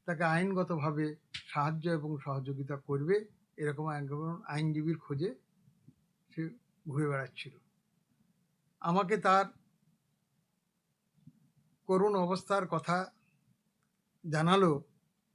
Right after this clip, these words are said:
যে সে মানসিকভাবে বিধ্বস্ত একটা ছাত্র, যে স্বপ্ন দেখে এমবিবিএস ডাক্তার হওয়ার,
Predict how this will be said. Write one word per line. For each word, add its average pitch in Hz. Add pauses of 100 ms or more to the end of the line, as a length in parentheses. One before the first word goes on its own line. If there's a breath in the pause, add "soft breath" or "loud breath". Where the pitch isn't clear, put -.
(180)
যে 147
সে 175
মানসিকভাবে 180
বিধ্বস্ত 165
একটা 175 (300)
ছাত্র, 165 (1200)
যে 160 (120)
স্বপ্ন 175 (160)
দেখে 185 (640)
এমবিবিএস 180 (140)
ডাক্তার 165
হওয়ার, 165